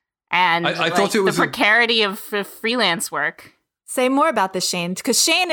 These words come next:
Speaker 3: is the one who picked the film.
Speaker 2: Sh-, okay, so number one, yes, we have to say, Shane, you picked this movie. Let's start at the beginning, before we start talking about disquisitions, about the tensions between labor and capital. You picked this movie. You,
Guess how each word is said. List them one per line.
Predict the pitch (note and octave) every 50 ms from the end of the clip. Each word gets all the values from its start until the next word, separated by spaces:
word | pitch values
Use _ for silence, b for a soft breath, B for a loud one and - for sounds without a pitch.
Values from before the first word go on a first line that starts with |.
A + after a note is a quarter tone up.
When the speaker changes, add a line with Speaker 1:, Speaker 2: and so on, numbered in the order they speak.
| - -
Speaker 3:
is | A#3+ G#3+
the | A#3+ B3
one | A3 A3+ A3
who | G#3 G#3+ G3+
picked | G3 - - - A3 - - - -
the | F3 F#3+
film. | - - G#3 G3 F3 C3+ D#2+ - - - G#3
Speaker 2:
Sh-, | - - - F3 F3
okay, | E3+ E3+ E3+ B2+
so | - - F3 F3
number | E3+ F#3 G#3 A3+ A#3 B3
one, | A3+ G#3+ F#3 F3+ F3 E3+ D#3+ D#3+ D#3
yes, | D3+ C3 A2 F#2+ - -
we | - C#3+
have | B2+ C#3 D#3+ D#3 -
to | E3
say, | D3 C#3+ C3 C3+
Shane, | B2 - - D#3 D#3 D#3+ E3 E3+ F3 F3+ F3 - b b b b b
you | C#3+ D#3 F3 E3+
picked | - F#3+ F#3+ F#3
this | F#3 F3+ D#3+ - -
movie. | D3+ C#3+ C#3 C#3 B2 B2+ C#3 C3+ C3 B2+ B2 A#2+ -
Let's | - C3+ D3 E3+ G3+ F3+
start | - - - F#3+ E3 D#3+ D#3 B2
at | C3 -
the | C#3 A#2+
beginning, | A2+ A2 F#2 G#2 A2 F#2+ F#2 F2 E2+ E2 E2+ E2+ E2+ E2+ - _ _ _ _ _ _ _ _ _ _ _ -
before | A#2+ A2+ - C3+ C3
we | B2+ B2+
start | A#2 - - B2+ A#2+ A#2+
talking | - A#2+ B2+ B2 A#2+ A#2+
about | A2 G2 G#2 G#2+ A2+ A2+
disquisitions, | A2+ G#2+ - - - - - G#2 G2 - G#2 G2+ G2 F#2+ F2+
about | G2 F2+ F2+ F2+ F2+ -
the | - F2+
tensions | - - G#2+ F#2 - F#2+ F#2+ -
between | - - G#2 G#2+ F#2+ F#2+
labor | F#2+ F2+ E2+ F#2 F#2
and | F2+
capital. | - G2 F#2+ F#2 F#2 F#2 - F#2 F2+ B B B B B B B B
You | - B2+ D3 F3 G3+ F#3+
picked | - G#3+ F#3 -
this | - D#3+ D3 - -
movie. | D#3 D#3 C3+ C3+ C3 A#2+ B2 C3 B2+ B2 B2 B2 A2+ A#2 - _ _ _ _
You, | - C3 B2+ C3+ C#3 C#3 C#3 C3+ C#3